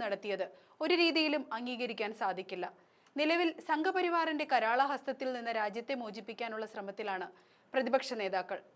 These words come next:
അതിനിടയിൽ ഒരു എം പിയെ കൂടി ബി ജെ പിക്ക് ദാനമായി നൽകിയതുപോലെയായി കാര്യങ്ങൾ. രാജ്യസഭയിൽ ഒരു എം പിയെ കൂടി അധികമായി എത്തിക്കാൻ സാധിച്ചതിന്റെ ആത്മവിശ്വാസത്തിലാണ് ബി ജെ പി നിൽക്കുന്നത്. കാലുമാറിയത് കോൺഗ്രസിന്റെ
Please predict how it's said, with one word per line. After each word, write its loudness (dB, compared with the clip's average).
അതിനിടയിൽ 4
ഒരു -2
എം 0
പിയെ 6
കൂടി 0
ബി -2
ജെ 0
പിക്ക് -4
ദാനമായി 0
നൽകിയതുപോലെയായി -2
കാര്യങ്ങൾ. -8
രാജ്യസഭയിൽ 4
ഒരു 2
എം -2
പിയെ 4
കൂടി 0
അധികമായി 0
എത്തിക്കാൻ -6
സാധിച്ചതിന്റെ -2
ആത്മവിശ്വാസത്തിലാണ് -4
ബി -10
ജെ -4
പി -10
നിൽക്കുന്നത്. -8
കാലുമാറിയത് 6
കോൺഗ്രസിന്റെ -2